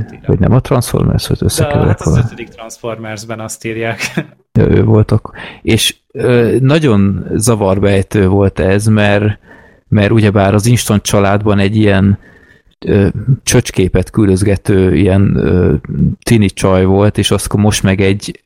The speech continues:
Speaker 2: abszolút, ö, kis, kislányos Dóra, és egy, ö, fu-, fura volt ezt nézni. De,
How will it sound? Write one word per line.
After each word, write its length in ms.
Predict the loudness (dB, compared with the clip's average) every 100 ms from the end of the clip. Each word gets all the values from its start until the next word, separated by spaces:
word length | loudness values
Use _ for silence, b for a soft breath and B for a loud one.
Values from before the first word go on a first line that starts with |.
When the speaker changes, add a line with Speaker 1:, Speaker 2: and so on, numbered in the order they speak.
| -4
Speaker 2:
abszolút, 680 | -2 0 0 2 0 0
ö, 380 | 0 2 2 0 -2
kis, 360 | -2 -2 -2 -6 B B B -2
kislányos 600 | 0 2 2 2 2 0
Dóra, 460 | 0 2 2 2 0
és 200 | 0 -2
egy, 220 | 0 0
ö, 220 | 0 2 0 0 0 -2
fu-, 280 | -2 -2 -2
fura 280 | 0 0 2
volt 260 | 2 2 0
ezt 180 | -2 0
nézni. 480 | 0 2 2 0 B B B B B B B B B B _ -6
De, 520 | 0 2 2 0